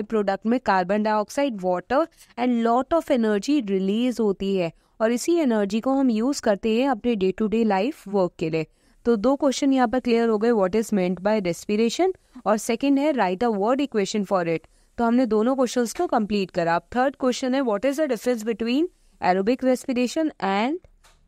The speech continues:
anaerobic respiration? तो फर्स्ट पॉइंट क्या है, एरोबिक रेस्पिरेशन में हमेशा ऑक्सीजन की प्रेजेंस में ही फूड ब्रेक होता है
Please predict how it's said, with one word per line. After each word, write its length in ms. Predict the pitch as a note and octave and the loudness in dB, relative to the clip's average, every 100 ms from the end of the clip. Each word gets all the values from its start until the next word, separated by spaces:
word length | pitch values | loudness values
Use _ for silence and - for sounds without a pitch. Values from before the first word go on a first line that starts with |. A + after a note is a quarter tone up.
| - | -2
anaerobic 680 | A#3 C4+ A#3+ G#3+ A3 F#4 A#3 | 0 2 0 0 0 0 0
respiration? 720 | G3+ F#3 - F3+ E3 - D#3+ - _ _ _ _ | -2 -4 -2 -2 -2 -6 -10 -12 _ _ _ _
तो 60 | B3+ | -4
फर्स्ट 360 | - D4+ F4+ | 2 2 2
पॉइंट 300 | E4+ D#4 D#4 | 0 0 0
क्या 140 | D4 B3+ | 0 0
है, 240 | B3+ D4+ F4 _ _ | 0 -2 -4 _ _
एरोबिक 380 | - G#3 B3+ E4 | 0 0 2 0
रेस्पिरेशन 600 | D4+ C#4+ - D4 C4 - | 0 0 -2 0 0 0
में 120 | C#4 D4 | 0 0
हमेशा 460 | C4 A3+ G#3+ D4+ | 0 0 0 0
ऑक्सीजन 460 | A3+ - A#3 A3 A#3+ | 0 -2 -2 0 0
की 120 | C4 | 0
प्रेजेंस 480 | G#3 G3 G#3+ A3+ - | 0 0 0 -4 -2
में 80 | A3+ | -2
ही 200 | A#3+ D#4 | 0 -2
फूड 320 | - B3 B3+ | -2 -2 -2
ब्रेक 260 | F#3+ F#3+ F#3 | 0 0 2
होता 260 | G3+ G3 G#3 | 0 0 0
है 240 | A3 C#4+ | 0 -2